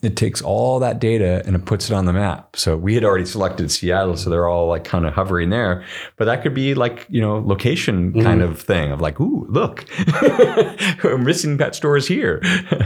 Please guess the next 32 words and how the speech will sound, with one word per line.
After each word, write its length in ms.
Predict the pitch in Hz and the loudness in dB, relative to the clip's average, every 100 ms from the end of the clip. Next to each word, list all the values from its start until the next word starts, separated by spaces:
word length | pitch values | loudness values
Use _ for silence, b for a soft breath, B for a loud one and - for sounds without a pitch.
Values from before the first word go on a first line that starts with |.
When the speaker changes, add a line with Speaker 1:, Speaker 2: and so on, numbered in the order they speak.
| - - | -2 0
Speaker 2:
And 100 | 113 | 2
as 100 | 101 | 2
a 100 | 92 | -2
sales 320 | - 104 104 | 0 2 4
volume 380 | 101 101 104 104 | 6 4 4 0
and 100 | 101 | -2
stuff, 260 | - 107 98 | 2 2 2
that's 160 | 95 | -2
very 260 | - 92 90 | -2 -2 -2
good 100 | 92 | -4
information, 440 | 92 92 90 90 90 | -8 -10 -8 -4 -2
I 80 | |
would 140 | 90 - | -2 -4
think. 320 | 92 82 - _ - | -8 -8 -12 _ 0
Speaker 1:
Yes. 520 | 101 92 - - - - B B | 2 2 -2 -2 -2 -2 B B
Now, 220 | 110 107 82 | 0 0 0
be, 160 | 107 | -2
be 340 | 104 - - 104 | -4 -8 -2 0
a 80 | |
little 220 | 104 151 214 | 2 2 0
bit 160 | 233 | -2
careful 320 | 180 160 160 127 | -2 -2 0 0
with 160 | 92 | 0
this 160 | 123 143 | -2 -2
particular 580 | - - 135 151 139 123 | -6 -4 -2 0 0 2
database 540 | 110 107 104 101 - | 2 2 2 0 0
and 240 | 98 92 90 | 0 0 0
sales 320 | - 73 73 | 0 0 -2
volume, 440 | - - - - - | -4 -4 -4 -8 -10
Speaker 2:
Okay. 120 | 82 | -2
Speaker 1:
um, 220 | 87 82 82 | 0 2 0
because, 720 | 90 - 107 104 104 92 | -2 -2 2 4 4 0